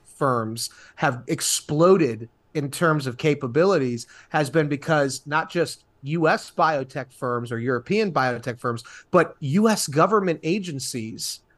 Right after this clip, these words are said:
like the N I H, like Fauci's N I A I D, they can't do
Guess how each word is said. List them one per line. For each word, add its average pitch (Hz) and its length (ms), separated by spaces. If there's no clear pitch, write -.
like 170 220
the 180 160
N 175 100
I 156 140
H, 131 340
like 151 160
Fauci's 151 680
N 151 180
I 139 140
A 135 180
I 120 140
D, 123 420
they 156 120
can't 196 580
do 185 540